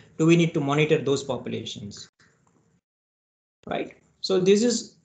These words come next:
very basic question. If you want to conduct a survey, if you want to start a research, the first question is, why do you want to do it? Okay, so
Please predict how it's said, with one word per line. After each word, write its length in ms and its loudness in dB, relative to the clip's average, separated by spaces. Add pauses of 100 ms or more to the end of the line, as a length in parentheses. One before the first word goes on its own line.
(200)
very 180 6
basic 420 8
question. 300 2
If 80 -2
you 80 2
want 240 0
to 340 2 (260)
conduct 320 0
a 40 2
survey, 520 0 (120)
if 80 -12
you 60 -4
want 180 0
to 60 -2
start 340 0
a 60 4
research, 680 0 (380)
the 80 -10
first 380 2
question 600 2 (220)
is, 100 -8
why 200 6
do 100 4
you 60 10
want 180 6
to 100 -2
do 200 0
it? 260 -6 (480)
Okay, 320 -14 (560)
so 460 -6